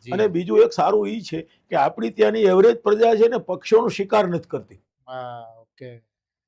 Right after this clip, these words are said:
Speaker 1: બહુ
Speaker 2: શાકાહારી
Speaker 1: સારી,
Speaker 2: છે અને એને
Speaker 1: બહુ
Speaker 2: આપણે,
Speaker 1: સારી વાત, બહુ સારી
Speaker 2: આપણે
Speaker 1: વાત.
Speaker 2: ત્યાં ગુજરાતમાં એવું છે કે ગુજરાતી લોકો જે વિદેશથી આવે ને, મહેમાન આવે ને, ટૂંકમાં મહેમાન છે,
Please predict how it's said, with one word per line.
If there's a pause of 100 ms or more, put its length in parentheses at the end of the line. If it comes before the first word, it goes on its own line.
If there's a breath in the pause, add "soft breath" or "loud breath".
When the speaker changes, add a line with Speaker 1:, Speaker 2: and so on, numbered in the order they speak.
(440)
Speaker 1:
બહુ
Speaker 2:
શાકાહારી
Speaker 1:
સારી,
Speaker 2:
છે
અને
એને
Speaker 1:
બહુ
Speaker 2:
આપણે,
Speaker 1:
સારી
વાત,
બહુ
સારી
Speaker 2:
આપણે
Speaker 1:
વાત.
Speaker 2:
ત્યાં
ગુજરાતમાં
એવું
છે
કે
ગુજરાતી
લોકો
જે
વિદેશથી
આવે
ને, (540)
મહેમાન
આવે
ને,
ટૂંકમાં
મહેમાન
છે,